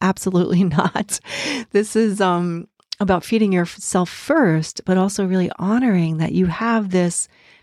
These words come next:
beautiful gift and you want to use it wisely, right? You want to use it in ways that support you and your path. You don't want to,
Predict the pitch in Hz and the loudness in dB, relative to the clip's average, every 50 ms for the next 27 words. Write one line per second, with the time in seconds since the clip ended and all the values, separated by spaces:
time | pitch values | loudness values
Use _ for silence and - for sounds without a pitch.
0 | _ - 196 214 226 220 - - 180 160 - 165 160 156 - - - - - _ | _ -4 0 0 0 0 0 -2 -4 -2 -2 -2 -2 -4 -4 -8 -14 -18 -20 _
1 | _ _ _ _ _ _ _ _ _ - 180 180 180 185 190 202 208 196 175 180 | _ _ _ _ _ _ _ _ _ -4 -4 -2 0 2 2 2 2 2 4 4
2 | 190 196 180 185 - - 170 170 170 170 165 170 170 - - - - - _ _ | 4 4 4 2 2 2 2 2 2 2 0 -2 -4 -6 -6 -8 -12 -16 _ _
3 | _ - 185 - - 196 190 180 180 180 180 180 170 165 180 185 - - - - | _ -8 -6 -4 -2 -2 -2 -2 -2 0 2 2 2 2 2 0 0 -4 -8 -10
4 | - _ _ _ _ _ _ _ _ _ _ _ _ - 196 185 180 175 180 180 | -12 _ _ _ _ _ _ _ _ _ _ _ _ 0 2 2 4 4 4 4
5 | 185 185 175 165 - 180 170 160 160 160 - - - 175 - - - 196 190 - | 4 4 2 2 0 0 0 2 0 -2 -4 -4 -4 -4 -4 -4 0 0 0 2
6 | - 180 185 180 175 170 170 160 156 156 160 - - - - 220 208 202 190 190 | 2 2 4 4 4 4 2 2 0 -2 -4 -6 -8 -6 -4 -2 0 0 0 -2
7 | - - - - 175 180 175 - 165 175 170 - - - 180 175 170 170 175 | -4 -6 -8 -6 -4 -4 -2 -2 -4 -4 -4 -4 -4 -2 0 0 0 0 -2